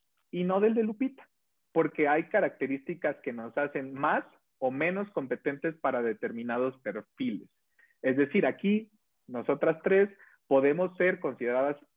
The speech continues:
personas idóneas, pero no necesariamente para el mismo grupo de edades, no, no, no necesariamente para el mismo género. Entonces, eh,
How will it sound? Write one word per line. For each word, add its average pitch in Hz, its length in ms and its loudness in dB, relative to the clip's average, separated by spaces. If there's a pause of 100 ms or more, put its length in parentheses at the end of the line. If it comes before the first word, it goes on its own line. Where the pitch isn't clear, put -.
personas 131 480 -8
idóneas, 165 460 -4 (380)
pero 147 260 4
no 160 240 -2
necesariamente 165 720 -4
para 127 200 -2
el 123 100 -2
mismo 147 360 -6
grupo 139 360 0
de 110 160 4
edades, 127 420 0 (260)
no, 135 200 -4 (260)
no, 151 160 -6
no 156 220 0
necesariamente 131 720 0
para 110 240 0
el 107 80 0
mismo 113 300 -4
género. 110 340 -2
Entonces, 104 560 -2 (540)
eh, 120 500 2